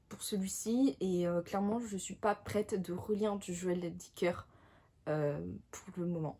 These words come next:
Après, je sais qu'il est très reconnu et qu'il y a beaucoup de personnes qui aiment. Donc, euh, voilà, après, euh, ce n'est que mon avis personnel, hein, donc, mais voilà, grosse déception. Ma deuxième, euh, grosse déception, c'est le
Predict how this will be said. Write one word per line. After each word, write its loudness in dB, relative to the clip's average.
Après, 4
je 2
sais -2
qu'il 0
est 6
très -2
reconnu 2
et 2
qu'il 0
y 4
a 6
beaucoup -2
de -8
personnes 0
qui 2
aiment. 2
Donc, 0
euh, 6
voilà, 6
après, -2
euh, 2
ce -2
n'est 6
que 6
mon 6
avis 8
personnel, 0
hein, -4
donc, -10
mais -2
voilà, -6
grosse -6
déception. -10
Ma 6
deuxième, 8
euh, 4
grosse 6
déception, 4
c'est 4
le 10